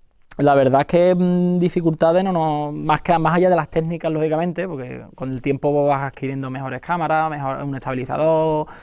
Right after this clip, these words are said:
eh, microfonía, etcétera, etcétera, pues sí,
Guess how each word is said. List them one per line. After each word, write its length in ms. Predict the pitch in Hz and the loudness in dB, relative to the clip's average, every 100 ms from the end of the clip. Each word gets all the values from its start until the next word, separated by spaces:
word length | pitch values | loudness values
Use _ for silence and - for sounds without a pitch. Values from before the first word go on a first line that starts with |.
| - | -14
eh, 360 | - 135 131 131 | -4 0 2 2
microfonía, 800 | 131 135 127 135 151 165 151 147 | 0 -4 -6 -2 0 0 0 -2
etcétera, 360 | 147 143 143 139 | -4 -4 -2 -2
etcétera, 380 | - 147 160 180 - - - - | -2 0 0 -2 -10 -18 -18 -16
pues 380 | - 131 120 117 | -6 -4 -4 -6
sí, 260 | - 131 | -4 -4